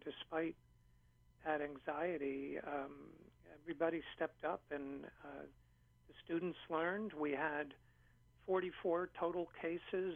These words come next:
at Manoa the entire year, and, uh, and that's due to the hard work of, of all those folks.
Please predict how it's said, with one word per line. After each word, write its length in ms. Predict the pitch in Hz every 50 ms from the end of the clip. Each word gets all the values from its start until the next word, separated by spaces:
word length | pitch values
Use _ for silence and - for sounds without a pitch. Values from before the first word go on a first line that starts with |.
| -
at 240 | - 175 165 160 160 - -
Manoa 480 | 180 160 156 156 151 160 175 185 208 214 180
the 120 | 165 156 147
entire 800 | 147 143 135 - - - - 160 165 165 165 170 165 156 151 151 - - 285 - -
year, 400 | 165 151 156 170 175 196 220 220 - - - - - - - - - - - - - 151 151
and, 240 | 151 151 156 151 151
uh, 300 | 156 151 151 151 156 151 151 151 - - - -
and 80 | 151 151
that's 140 | 156 160 160 - - -
due 140 | - 165 165
to 60 | 165
the 120 | 160 165 151
hard 260 | - 175 160 156 151
work 220 | 156 156 165 175 - -
of, 80 | 160 151
of 560 | 143 - - - - - - - - 151 160
all 140 | 156 156 151
those 180 | 147 151 143 - -
folks. 260 | 175 170 165 156 -